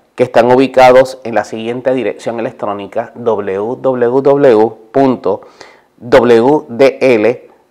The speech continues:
punto org slash e s. Dentro de este acercamiento, entonces, de estas alternativas, nosotros tenemos un grupo de funcionarios que son los maestros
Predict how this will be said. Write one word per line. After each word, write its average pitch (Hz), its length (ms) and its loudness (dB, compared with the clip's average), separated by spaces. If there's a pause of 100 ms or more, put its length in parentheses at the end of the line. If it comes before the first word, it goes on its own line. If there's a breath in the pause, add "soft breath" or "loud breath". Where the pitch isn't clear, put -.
(200)
punto 143 600 0
org 135 920 -2
slash 139 420 -4 (260)
e 98 280 -8
s. - 280 -20 (1040 loud breath)
Dentro 214 320 4
de 208 80 6
este 208 140 0
acercamiento, 185 880 0
entonces, 131 800 -4 (1900 soft breath)
de 139 420 0
estas 185 420 -4
alternativas, 165 840 0
nosotros 127 380 -4
tenemos 156 480 -4
un 131 140 -4
grupo 151 280 0
de 135 120 -4
funcionarios 143 800 -4
que 113 120 -8
son 127 340 -6
los 107 140 -8
maestros 104 720 -8